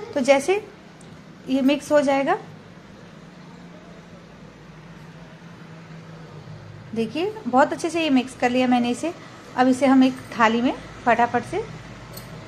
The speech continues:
निकाल लेंगे, ताकि इसे पूरी तरह से हम ठंडा कर सकें। तो ये पूरी तरह से ठंडा हो जाएगा।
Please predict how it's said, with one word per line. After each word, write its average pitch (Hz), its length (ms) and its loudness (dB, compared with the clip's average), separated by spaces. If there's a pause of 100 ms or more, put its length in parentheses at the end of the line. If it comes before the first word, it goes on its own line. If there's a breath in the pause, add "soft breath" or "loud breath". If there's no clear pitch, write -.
(140)
निकाल 214 400 2
लेंगे, 196 320 -2
ताकि 226 320 0
इसे 262 200 0
पूरी 240 260 2
तरह 233 220 0
से 285 140 0
हम 277 140 6
ठंडा 208 360 0
कर 196 220 -4
सकें। 196 360 -8 (540)
तो 254 60 -4
ये 247 80 2
पूरी 247 240 -2
तरह 247 200 -2
से 359 180 -4
ठंडा 226 300 0
हो 240 140 4
जाएगा। 247 380 2